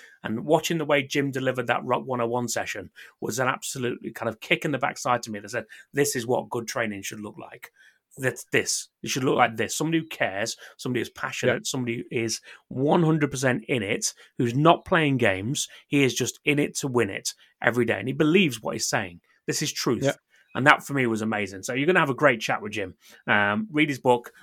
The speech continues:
Speaker 1: listen to the audiobook. Um, it's just, yeah, it's, it's a winner. But
Speaker 2: Yeah.
Speaker 1: that's the, that was the thing about Hard Rock, the culture, and it kind of carried through.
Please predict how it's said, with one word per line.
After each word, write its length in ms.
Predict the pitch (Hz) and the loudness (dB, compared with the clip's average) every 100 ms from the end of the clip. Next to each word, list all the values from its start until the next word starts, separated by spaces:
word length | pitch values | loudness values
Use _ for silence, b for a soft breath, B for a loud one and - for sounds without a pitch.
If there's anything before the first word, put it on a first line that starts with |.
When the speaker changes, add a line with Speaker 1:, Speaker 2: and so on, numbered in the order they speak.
| b | b
Speaker 1:
listen 260 | 139 139 135 | -2 0 -2
to 300 | 131 127 117 | 2 2 2
the 160 | 113 113 | -2 0
audiobook. 640 | 110 107 107 117 110 - b b - | 0 2 0 -2 -8 -10 b b -8
Um, 540 | 95 98 98 98 104 _ | -4 -2 -2 -4 -8 _
it's 380 | - - - - | -8 -6 -6 -8
just, 340 | - 110 - - | -4 -2 -2 -6
yeah, 180 | 104 - _ | -8 -8 _
it's, 160 | 123 - | -16 -12
it's 180 | 127 131 | -10 -8
a 60 | |
winner. 320 | 117 113 98 87 _ _ _ _ 143 | -6 -6 -8 -16 _ _ _ _ -2
But 180 | 135 - 107 | -2 -2 -8
Speaker 2:
Yeah. 140 | 131 131 _ | 0 0 _
Speaker 1:
that's 280 | 143 - - | -2 -2 -4
the, 100 | 156 | -6
that 340 | 135 135 143 | -4 0 0
was 160 | 185 143 | 0 -2
the 100 | 151 | -4
thing 240 | - 147 | -4 -2
about 220 | 147 117 104 | 0 -2 -2
Hard 220 | 110 104 | -4 -4
Rock, 180 | - - | -10 -12
the 80 | |
culture, 640 | - - 143 - 98 95 131 | -6 -2 -2 -2 -8 -10 -12
and 100 | 123 | -10
it 100 | 113 - | -10 -10
kind 200 | 127 123 | -10 -10
of 80 | |
carried 400 | - 135 123 117 | -8 -6 -6 -10
through. 260 | 139 127 | -6 -6